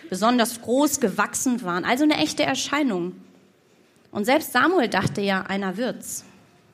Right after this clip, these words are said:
Sie werden angesehen, aber nicht gewählt. Sie bleiben übrig.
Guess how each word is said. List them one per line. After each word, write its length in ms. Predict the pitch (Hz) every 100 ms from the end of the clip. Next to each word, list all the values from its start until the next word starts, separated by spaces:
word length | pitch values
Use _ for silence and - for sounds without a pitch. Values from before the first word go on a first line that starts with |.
| _ _ _ _ _ _ - - -
Sie 120 | 220 214
werden 300 | 277 339 320
angesehen, 840 | 240 269 285 247 214 233 233 240 -
aber 520 | 202 214 220 233 233 -
nicht 560 | 208 214 208 - - - - -
gewählt. 720 | 220 208 180 - - - - _ _ _ - - -
Sie 180 | - 262
bleiben 360 | 269 254 277 302
übrig. 500 | 311 302 175 -